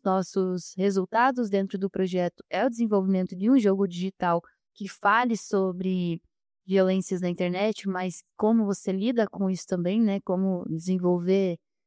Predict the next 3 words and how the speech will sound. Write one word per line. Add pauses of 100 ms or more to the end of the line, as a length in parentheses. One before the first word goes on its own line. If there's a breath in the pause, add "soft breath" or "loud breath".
(200)
ferramentas
pra, (960)
é,